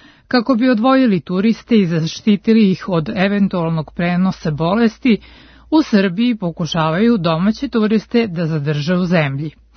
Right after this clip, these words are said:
Osim već poznatih turističkih destinacija, posebna pažnja usmerena je na manje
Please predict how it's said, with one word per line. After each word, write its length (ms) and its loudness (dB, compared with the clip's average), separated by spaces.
Osim 520 0
već 340 -2
poznatih 520 2
turističkih 720 -2
destinacija, 880 0
posebna 560 -2
pažnja 540 2
usmerena 640 4
je 120 0
na 100 -2
manje 340 2